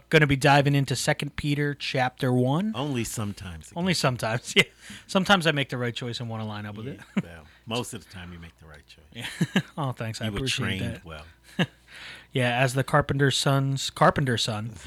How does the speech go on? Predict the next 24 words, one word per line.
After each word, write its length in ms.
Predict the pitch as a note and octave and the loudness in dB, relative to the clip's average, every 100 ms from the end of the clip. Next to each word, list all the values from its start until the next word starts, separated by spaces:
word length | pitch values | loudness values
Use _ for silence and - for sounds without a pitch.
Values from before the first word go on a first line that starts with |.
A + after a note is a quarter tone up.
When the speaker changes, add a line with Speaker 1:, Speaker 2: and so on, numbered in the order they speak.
| - | -14
Speaker 2:
<laughs> 220 | - - | -14 2
Speaker 1:
I 160 | C#3 C#3 | 6 8
<laughs> 640 | - A#3+ - A#3+ A#3 - | 10 8 10 8 8 6
have 120 | F#3+ | 6
been 120 | D#3 D3 | 4 2
trained 360 | - E3+ D3 | 2 4 4
pretty 180 | - C#3+ | 2 0
well 180 | C#3 B2+ | 0 0
by 140 | A#2 | 0
that 180 | A2+ A2 | -2 -2
guy. 220 | G#2+ G#2+ - - - | -4 -6 -8 -12 -12
Speaker 2:
Mm-hmm. 80 | A#2+ | -8
Speaker 1:
So, 240 | A2 D3+ C#3+ | 4 8 10
um, 320 | C#3+ C#3 C3 - _ - - | 8 6 2 -10 _ -4 2
I'm 80 | D#3+ | 6
gonna 100 | D#3 | 6
read 220 | D#3 D3+ | 6 6
the 80 | C#3+ | 8
verse 260 | D3+ C#3 | 8 8
now 240 | D3+ D#3 D3+ | 8 8 8
and 100 | C#3 | 6
then 140 | C3 | 2
just 160 | C3 - | 0 -2
kinda 420 | C3+ B2+ B2+ | -2 0 0